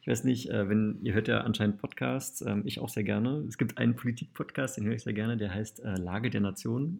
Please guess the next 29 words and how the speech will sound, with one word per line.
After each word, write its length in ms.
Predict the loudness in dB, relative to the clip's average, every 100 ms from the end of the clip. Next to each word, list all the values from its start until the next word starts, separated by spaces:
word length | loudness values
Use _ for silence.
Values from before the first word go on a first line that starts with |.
| 0
Und 240 | 0 -2 -10 -10
<laughs> 180 | -8 -2
dort, 240 | 2 4 6
wenn, 320 | 6 6 4
wenn 120 | 2
sie 80 | 4
Sachen 240 | 2 2
in 60 | 2
eigener 240 | 2 2
Sache 180 | 2 -2
erzählen, 280 | -6 -4 -2
dann 80 | 0
sagen 200 | 2 0
sie 80 | 0
immer 200 | -2 0
Hausmitteilung. 640 | -2 0 -2 0 0 -2 -4
Das 100 | 0
übernehme 320 | 4 6 4
ich 100 | 4
jetzt, 320 | -2 -2 -2
also 280 | 0 0 2
Hausmitteilung. 680 | 0 0 -4 0 0 0 -2 -8 -16 -14 -12 -14 _
Ähm, 360 | 4 6 8 8
wir 80 | 6
haben 120 | 6
seit 160 | 4 0
kurzem 360 | -4 -2 -2
einen 440 | 0 0 0 -4 -2
Instagram-Account 1000 | -2 0 0 0 0 -4 -4 -2 -4 -8